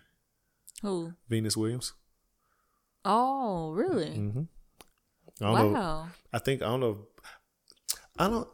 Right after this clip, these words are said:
Speaker 2: is, is, is, um, is Yvonne saving herself for marriage? Is that the, is that the issue?
Speaker 1: Mm-hmm.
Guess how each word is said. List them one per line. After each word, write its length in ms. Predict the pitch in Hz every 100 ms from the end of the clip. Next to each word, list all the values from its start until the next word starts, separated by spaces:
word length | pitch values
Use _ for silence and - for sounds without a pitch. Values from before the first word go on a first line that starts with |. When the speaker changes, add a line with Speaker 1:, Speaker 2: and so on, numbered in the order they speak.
| -
Speaker 2:
is, 320 | 170 156 - - _ -
is, 340 | 139 127 123 - _ -
is, 260 | 127 120
um, 500 | 123 120 117 110 104 - - - - - - - -
is 120 | 127
Yvonne 600 | 127 151 208 208 165 147 135 _ _ _ _ _
saving 240 | - 139 135
herself 240 | 127 135
for 60 | 107
marriage? 260 | 117 143 123
Is 80 |
that 140 | 120 -
the, 160 | 120 -
is 80 |
that 140 | 113 127
the 60 | 127
issue? 160 | 131
Speaker 1:
Mm-hmm. 240 | 131 185